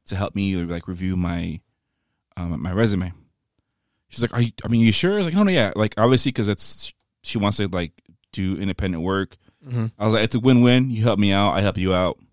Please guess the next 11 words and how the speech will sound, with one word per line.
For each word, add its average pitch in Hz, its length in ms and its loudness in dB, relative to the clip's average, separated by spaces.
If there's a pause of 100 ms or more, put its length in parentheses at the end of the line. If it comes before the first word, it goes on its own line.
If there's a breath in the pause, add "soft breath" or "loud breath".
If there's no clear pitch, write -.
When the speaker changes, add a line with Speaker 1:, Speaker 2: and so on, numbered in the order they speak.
(160)
Speaker 1:
Cool." 90 200 -6 (1300)
Uh, 92 200 -2
but 98 140 -4
I've 104 60 4
been 107 100 6
looking 123 260 4
at 107 220 2
these, 92 440 -4
like, 85 180 -6 (300)
positions 95 580 -4 (380)
for, 80 520 -8